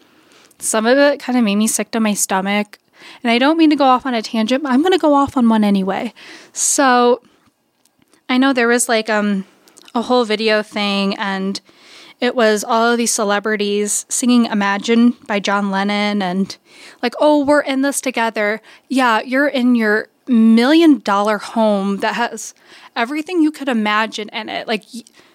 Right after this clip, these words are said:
that's a lot different than, you know, some of the people that lost their jobs and, you know, are in a cramped apartment, you know, with, like,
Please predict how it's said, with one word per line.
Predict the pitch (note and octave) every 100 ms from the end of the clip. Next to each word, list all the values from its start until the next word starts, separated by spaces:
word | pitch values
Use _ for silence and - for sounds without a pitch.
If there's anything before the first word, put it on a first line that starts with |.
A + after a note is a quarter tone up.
| _ _
that's | C#4+ C#4
a | D4+
lot | B3+ A3+ A#3+
different | A3 C4 B3+ A#3
than, | G#3+ G#3+ B3+
you | A3+
know, | G3+
some | - B3+ B3+
of | A#3
the |
people | A3 A#3+ A#3+ A3+
that | G#3+ A3
lost | G3+ G#3+ - -
their | G#3
jobs | F#3+ F#3+ G#3 G#3+ G#3 G#3+ A3 -
and, | G3+ G3 G3 - - _ _ - - -
you | B3
know, | A3+
are | A3
in | G3+
a | G3+
cramped | - B3 A3+ B3
apartment, | A3 - G#3+ G#3 A#3 G#3+ G#3 A3+
you | G#3+
know, | G3+
with, | G#3
like, | G#3+